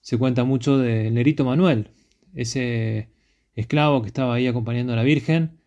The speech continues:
un esclavo que venía de Brasil y que se quedó acompañando a la Virgen hasta que se construyeron las dos primeras iglesias.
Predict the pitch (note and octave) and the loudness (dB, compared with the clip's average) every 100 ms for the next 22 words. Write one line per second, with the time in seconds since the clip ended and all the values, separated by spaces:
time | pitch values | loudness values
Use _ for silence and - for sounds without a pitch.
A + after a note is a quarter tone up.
0 | _ _ _ _ _ C#3 B2 A#2+ A#2 A2+ | _ _ _ _ _ -6 -2 0 2 2
1 | A2 A2 - C#3 C3+ A#2+ A2+ A2+ C3 B2 | 0 -2 0 2 2 2 0 -2 -2 0
2 | A2+ A2+ A#2 D#3 D3+ A#2 A#2 A2 G#2+ A2+ | 0 -2 2 2 4 0 0 -2 -4 -4
3 | B2 C3 C3 A#2+ A2+ B2+ C3 A#2+ C#3+ D3+ | 0 0 0 -4 -4 -2 -2 2 2 2
4 | E3 E3 D#3 B2 A2+ A2+ - A2+ G#2+ A2+ | 0 0 -2 -6 -12 -10 -10 -10 -10 -6
5 | C#3 C3 A#2 A2 B2 A#2+ A#2+ A#2 A#2+ A2 | -2 -2 -2 -2 -2 -2 -2 0 0 -2
6 | B2 C3 D3+ D#3+ F3 - - | 0 2 2 0 -4 -6 -16